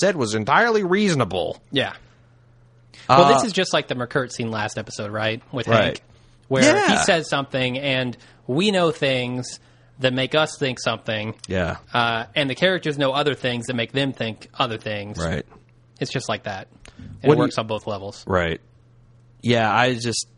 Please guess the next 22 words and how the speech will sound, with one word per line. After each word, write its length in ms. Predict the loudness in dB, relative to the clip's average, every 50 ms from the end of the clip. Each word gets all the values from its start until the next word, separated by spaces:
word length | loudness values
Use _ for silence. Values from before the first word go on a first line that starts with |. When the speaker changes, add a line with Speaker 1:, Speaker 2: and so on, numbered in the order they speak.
| _ _ -20 -20 _ _ -6 -2
Speaker 1:
I, 120 | -2 -2 0 0
again, 540 | -2 -2 -2 -2 0 0 0 0 0 -2 -2
the, 100 | -4 -6 _ _ _ -20 -20 -18 -10 -6
the 340 | -4 -4 -2 -2 -4 -6 -8 _ -16
chutzpah 640 | -8 0 0 0 0 0 -4 -2 -2 0 0 -2 -4
of 80 | -4
this 200 | -6 -6 -8 -6
guy 440 | -4 -4 -2 -2 -2 -2 -2 -4 -4
is 200 | -4 -6 -6 -8 -6
just 180 | -6 -6 -6 -4
amazing. 720 | -6 -4 -2 -2 -2 -2 -2 -2 -4 -6 -6 -6 -8 -8 -10 -10 -6
Speaker 2:
Yeah. 160 | -6 -6 -6 -8 -12 -20 -20 -20 -20 _ _ _ -20 -12 -4
Speaker 1:
Um, 720 | 0 2 2 2 2 2 0 0 0 -2 -2 -4 -6 -8 -8 -6 -4
and 420 | -2 0 0 0 0 0 -2 -2 -2
I 140 | 0 0 -2
feel 260 | -2 -2 0 0 2
like 500 | 2 2 2 2 2 0 -2 -4 -6 -4
that 580 | -2 0 2 2 2 0 0 -2 -4 -8 -16 -16 -16 _ _ _ _ _ _ _ _ _ -20 -20 -20 -20 -20 -20 _ -20 _ -20 -20 _ _ -20 _ _ _ _ _ -4
out 140 | -2 0 0
of 100 | 0 0 0
all 280 | 2 2 4 4 2
these, 220 | 2 2 0 -2